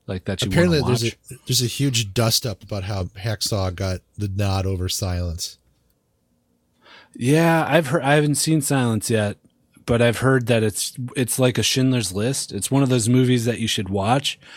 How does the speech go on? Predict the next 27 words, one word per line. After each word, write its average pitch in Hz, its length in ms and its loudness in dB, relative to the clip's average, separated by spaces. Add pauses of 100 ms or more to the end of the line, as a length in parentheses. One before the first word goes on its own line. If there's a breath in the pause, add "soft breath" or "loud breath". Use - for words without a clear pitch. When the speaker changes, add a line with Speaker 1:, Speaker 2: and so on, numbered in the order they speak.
(160 loud breath)
Speaker 1:
but 113 160 -2
you 123 60 2
never 117 280 4
wanna 113 240 2
watch 104 280 0
again. 101 420 -4 (420)
Speaker 2:
<laughs> - 480 -14
Understood. 113 340 -4
Speaker 1:
Because 117 260 2
it's 104 100 -4
that, 127 200 4
like, 113 360 0 (280)
it's 110 180 -4
that 113 240 2
rough 107 580 0 (560)
to 110 100 -2
watch 104 440 -2
and, 104 120 0
like, 87 220 -4
just 90 280 -8
deep 104 320 -2 (680 soft breath)
Speaker 2:
Ooh. 95 360 -8
Speaker 1:
and 101 140 -2
full 110 240 2
of 98 140 0
these 98 180 0
atrocities. 107 760 0